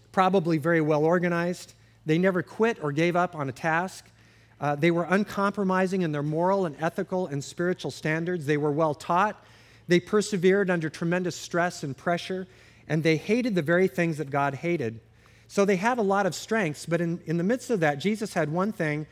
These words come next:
that overshadowed all of those positive qualities, and he brings it out to the church, and he says to them,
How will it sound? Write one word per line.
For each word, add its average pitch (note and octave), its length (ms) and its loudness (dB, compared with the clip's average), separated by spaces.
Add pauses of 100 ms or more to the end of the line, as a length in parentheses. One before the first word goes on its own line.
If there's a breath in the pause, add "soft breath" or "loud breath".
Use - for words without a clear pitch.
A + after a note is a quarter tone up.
(400 soft breath)
that E3+ 220 2 (260)
overshadowed F#3+ 840 2
all G3 220 2
of G3+ 80 -4
those F3 440 0 (340)
positive F#3 440 2
qualities, D#3+ 680 0 (240 soft breath)
and D#3 100 2
he E3 40 4
brings A3+ 280 2
it A3+ 80 2
out G3+ 160 2
to G3 60 -2
the E3+ 100 -2
church, C3+ 380 -4
and D#3 60 -2
he D3+ 60 -2
says G#3 320 -2
to - 80 -6
them, C#3 320 -2